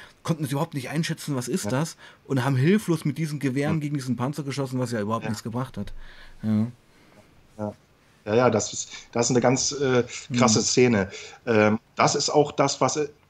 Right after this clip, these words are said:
Speaker 2: eine Sache, die Im Westen nichts Neues, diesen, äh, Film zweitausendzweiundzwanzig sehr, sehr stark macht, finde ich. Da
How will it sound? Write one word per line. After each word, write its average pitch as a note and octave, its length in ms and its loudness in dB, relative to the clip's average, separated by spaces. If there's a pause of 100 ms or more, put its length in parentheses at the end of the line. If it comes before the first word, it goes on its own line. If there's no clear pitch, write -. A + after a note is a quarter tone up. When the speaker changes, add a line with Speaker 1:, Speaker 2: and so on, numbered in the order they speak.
(480)
Speaker 2:
eine D3 280 6
Sache, C#3 480 4 (460)
die C3+ 320 4
Im B2+ 200 2
Westen C3+ 280 2
nichts B2 240 -2
Neues, B2 420 4
diesen, B2 400 4
äh, A2+ 120 0
Film C3 440 6
zweitausendzweiundzwanzig A#2+ 1200 2
sehr, B2 160 6
sehr A#2+ 140 8
stark - 380 2
macht, C3 260 0
finde C3 260 0
ich. - 560 -2
Da A2 160 4